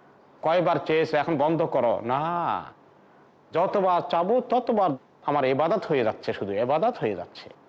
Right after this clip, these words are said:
আল্লাহ তাআলা খুশি হয়ে যাচ্ছেন, তিনি কবুল করছেন। প্রিয় নবীজি সাল্লাল্লাহু আলাইহি ওয়াসাল্লাম আমাদেরকে সব বিষয়ে আল্লাহ তাআলার কাছে চাইতে বলেছেন। তিনি বলেছেন, "তোমাদের কারো যদি লবণ ফুরিয়ে যায়, লবণ বা লবণের বাটিটা পাচ্ছে না,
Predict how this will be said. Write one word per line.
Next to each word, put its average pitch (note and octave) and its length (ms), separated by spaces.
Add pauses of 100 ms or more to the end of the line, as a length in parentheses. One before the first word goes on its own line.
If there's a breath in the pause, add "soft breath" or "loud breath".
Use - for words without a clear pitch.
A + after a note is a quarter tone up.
(300)
আল্লাহ A#2+ 220
তাআলা A2 160
খুশি - 260
হয়ে D#3 140
যাচ্ছেন, A#2 280
তিনি C3+ 220
কবুল A3+ 240
করছেন। - 380 (800)
প্রিয় D3+ 180
নবীজি C3 380
সাল্লাল্লাহু B2 520
আলাইহি A2+ 300
ওয়াসাল্লাম G#2+ 600 (1000)
আমাদেরকে D3+ 460
সব A#3 420
বিষয়ে F#3+ 260
আল্লাহ D#3+ 240
তাআলার C3 180
কাছে C#3 160
চাইতে A#2+ 300
বলেছেন। F#2 420 (960)
তিনি F#3+ 180
বলেছেন, F3+ 540 (560)
"তোমাদের E3+ 300
কারো E3+ 260
যদি D#3+ 440 (200)
লবণ D#3+ 440
ফুরিয়ে F3+ 440
যায়, A#2+ 280
লবণ C#3+ 400
বা D#3+ 200
লবণের D#3+ 380
বাটিটা D3+ 340
পাচ্ছে D3 360
না, F2+ 240